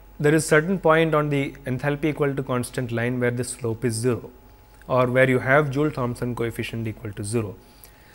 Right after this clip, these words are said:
So, the line that passes through all these points is known as the inversion line, and the temperature at a point where a constant enthalpy line intersects the inversion line is called the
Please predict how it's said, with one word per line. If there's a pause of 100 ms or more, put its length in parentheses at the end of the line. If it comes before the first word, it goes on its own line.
(180)
So,
the
line
that
passes
through
all
these
points
is
known
as
the
inversion
line, (600)
and (160)
the
temperature
at
a
point
where (200)
a
constant
enthalpy
line
intersects
the
inversion
line
is
called
the